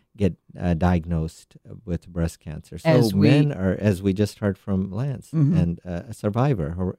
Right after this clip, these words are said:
Speaker 1: a courageous survivor. So, you know, we just have to spread that message and know that there's a mission, there's a purpose behind what we're doing. It's fun for us to get together. It builds community, uh, but we can't stop.
Speaker 2: Until we don't have any more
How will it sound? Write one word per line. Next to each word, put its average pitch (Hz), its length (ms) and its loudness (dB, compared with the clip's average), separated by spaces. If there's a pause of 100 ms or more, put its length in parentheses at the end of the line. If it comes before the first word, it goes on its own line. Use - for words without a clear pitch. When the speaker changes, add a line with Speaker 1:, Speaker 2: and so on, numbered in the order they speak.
Speaker 1:
a 90 180 -2
courageous 101 420 0
survivor. 101 440 -2
So, 95 300 -2 (760)
you 110 140 4
know, 87 460 2
we 101 180 -4
just 101 300 -2
have 95 300 -2
to - 80 -2
spread 87 400 -2
that 82 260 -4
message 87 760 0 (140)
and 82 420 2
know 90 180 6
that 80 360 2
there's 90 240 2
a 82 80 2
mission, 85 400 2
there's 85 180 2
a 85 60 0
purpose - 400 -4
behind 85 420 0
what 98 180 2
we're 87 180 0
doing. 82 540 0
It's - 200 -10
fun 95 340 2
for 110 240 -2
us 117 280 0
to 113 100 -4
get 113 200 -2
together. 117 380 0
It 78 120 -2
builds 92 260 2
community, 123 760 2 (200)
uh, 80 500 2
but 80 140 -2
we 85 180 2
can't 95 360 -2
stop. - 420 -8 (160)
Speaker 2:
Until 175 420 2
we 151 140 2
don't 160 220 2
have 147 200 2
any 139 180 4
more 120 600 2